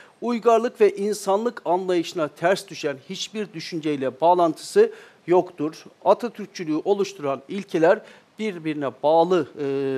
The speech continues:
ve birbirini tamamlayıcı niteliktedir. Yani Atatürk ilkeleri, e, birbirinden ayrı olarak düşünülemez. Peki temel ilkelerden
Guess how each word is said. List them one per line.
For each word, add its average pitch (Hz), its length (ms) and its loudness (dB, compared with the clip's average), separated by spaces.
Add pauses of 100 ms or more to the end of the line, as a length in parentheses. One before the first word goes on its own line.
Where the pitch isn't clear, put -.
ve 214 200 2 (320)
birbirini 190 600 -2 (100)
tamamlayıcı 180 920 -2
niteliktedir. 135 800 -10 (220)
Yani 147 320 4 (100)
Atatürk 190 460 -2
ilkeleri, 160 540 -4 (540)
e, 156 60 -4 (920)
birbirinden 165 520 -4 (100)
ayrı 180 260 2
olarak 190 380 -2
düşünülemez. 147 720 -4 (1080)
Peki 240 420 6 (180)
temel 294 300 4
ilkelerden 220 720 2